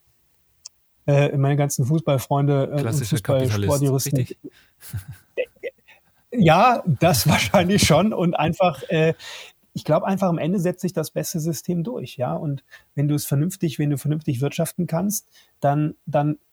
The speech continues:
Speaker 1: kriegst du das auch gut hin. Guck dir mal Vereine an, die gut geführt sind. Ich nehme jetzt einfach mal vielleicht die Bayern als Beispiel raus. Das ist ein top geführter Club, ja? Und das ist, kommt nicht von ungefähr, dass die seit Jahren da oben stehen. Und dann guck dir mal an, guck dir mal andere,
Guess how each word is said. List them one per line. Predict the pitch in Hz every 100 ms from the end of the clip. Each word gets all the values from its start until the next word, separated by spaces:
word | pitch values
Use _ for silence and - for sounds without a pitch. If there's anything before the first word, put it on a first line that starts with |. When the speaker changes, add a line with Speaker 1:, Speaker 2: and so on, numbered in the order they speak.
| _ _
Speaker 1:
kriegst | - 165 180
du |
das | 151
auch | 151 151
gut | - 147
hin. | 214 156
Guck | - 160
dir | - 147
mal | 143
Vereine | - 139 143 143
an, | 131 175
die | 143
gut | 143 143
geführt | 139 - 190 -
sind. | 127 127 -
Ich | -
nehme | 147
jetzt | 147
einfach | 147 139
mal | 139 135
vielleicht | 139 135 -
die |
Bayern | 123 135 160 131
als | 127
Beispiel | - 127 - 143
raus. | 117 - 139 - - - -
Das | 156
ist |
ein | 165
top | 175 -
geführter | 165 185 170 165
Club, | - 233 _ _ - _
ja? | 139 147
Und | 151 151
das | 151
ist, | 165 - -
kommt | 165 185
nicht | 156
von | 156 160
ungefähr, | 214 - 147
dass | 123 -
die | 131
seit | 127 117
Jahren | 127 120 127
da | 120
oben | 123 127
stehen. | 127 123 127
Und | 147
dann | 139
guck | 123 160 -
dir | 160
mal | 160 -
an, | 151 190 160
guck | 151 -
dir | 143
mal | 139 135
andere, | 135 156